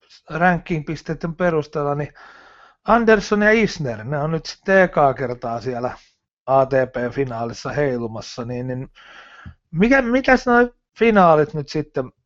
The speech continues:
mitä mieltä sä oot, miten ne lähtee tosta rullaileen, tai nehän alkoi jo eilen, ja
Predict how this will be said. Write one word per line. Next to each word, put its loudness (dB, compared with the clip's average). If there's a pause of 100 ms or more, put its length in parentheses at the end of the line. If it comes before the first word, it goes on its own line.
(140)
mitä -2
mieltä -6
sä -2
oot, -4 (300)
miten -6
ne -4
lähtee -4
tosta -6
rullaileen, 0
tai -4
nehän -6
alkoi 2
jo 6
eilen, 4
ja -6